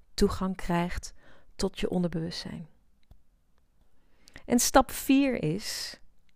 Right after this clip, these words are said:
breng je aandacht naar binnen via stap drie en val in het huidige moment, in het hier en nu. Want dat is de enige plek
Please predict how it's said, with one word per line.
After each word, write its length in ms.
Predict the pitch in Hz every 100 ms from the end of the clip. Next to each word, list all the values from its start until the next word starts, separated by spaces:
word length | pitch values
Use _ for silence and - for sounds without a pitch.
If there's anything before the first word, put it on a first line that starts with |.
| _ - - - - - - _ - - -
breng 380 | - 180 196 220
je 100 | 214 -
aandacht 600 | 180 180 175 175 - -
naar 160 | 165
binnen 360 | 165 156 190 262 - - _ - - - -
via 320 | - 156 -
stap 280 | - 139 -
drie 300 | 147 220 - - - - - - - - _ - -
en 280 | - 180 180
val 480 | - - 202 208 226
in 140 | -
het 100 | 175
huidige 420 | - 175 175 170 -
moment, 460 | 165 156 165 - - - - - _ - - - _ - -
in 180 | 185 190
het 100 | 170
hier 200 | 175 170
en 100 | 156
nu. 200 | 156 156 - _ - _ - _ _ - - _ _ _ - -
Want 200 | 180 180
dat 140 | 185
is 120 | 185
de 160 | - 190 - -
enige 500 | 196 196 214 196 175 -
plek 440 | - 180 - -